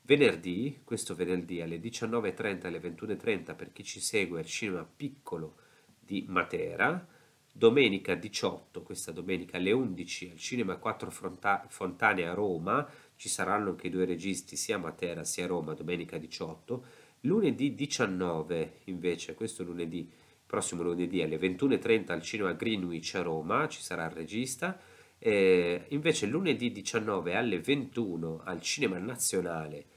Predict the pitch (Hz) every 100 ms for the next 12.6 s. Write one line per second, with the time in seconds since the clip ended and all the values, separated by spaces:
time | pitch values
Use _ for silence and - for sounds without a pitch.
0 | _ _ - 92 87 - 82 80 76 80
1 | 127 180 - 87 82 - 87 87 143 175
2 | 185 120 196 - 123 113 120 101 82 85
3 | 80 104 135 117 80 78 - - - _
4 | 113 101 87 85 95 117 95 87 87 -
5 | 95 98 104 82 80 147 120 101 95 101
6 | 104 - 87 107 95 80 85 - 78 -
7 | _ _ - 110 110 151 156 175 226 -
8 | 214 202 113 117 170 165 117 104 104 76
9 | - _ 107 98 110 87 76 101 - 95
10 | 82 85 92 120 113 156 160 98 82 80
11 | 78 - - _ _ 113 104 - - 143
12 | 87 82 82 - 85